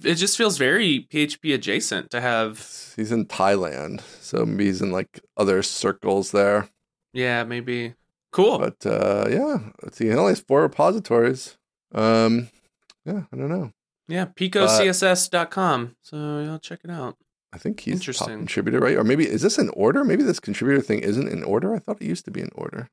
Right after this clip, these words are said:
Speaker 2: but maybe not. That could just be
Speaker 1: I think,
Speaker 2: random.
Speaker 1: yeah, I think Lucas LaRoche
Speaker 2: No,
Speaker 1: is
Speaker 2: he
Speaker 1: the
Speaker 2: is.
Speaker 1: top.
Speaker 2: Yeah,
Speaker 1: Yeah.
Speaker 2: yeah, he is. Yeah.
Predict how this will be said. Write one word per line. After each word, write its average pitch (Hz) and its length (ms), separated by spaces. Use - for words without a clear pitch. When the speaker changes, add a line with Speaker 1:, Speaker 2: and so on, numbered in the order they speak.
Speaker 2:
but - 120
maybe 170 200
not. 156 240
That - 120
could 131 120
just - 140
be 160 60
Speaker 1:
I - 20
think, 190 140
Speaker 2:
random. 123 180
Speaker 1:
yeah, 120 180
I 139 60
think 156 220
Lucas 127 400
LaRoche 107 400
Speaker 2:
No, 131 160
Speaker 1:
is 110 80
Speaker 2:
he 117 100
Speaker 1:
the 92 100
Speaker 2:
is. 82 60
Speaker 1:
top. 95 220
Speaker 2:
Yeah, 104 140
Speaker 1:
Yeah. 87 200
Speaker 2:
yeah, 73 160
he - 100
is. - 400
Yeah. - 140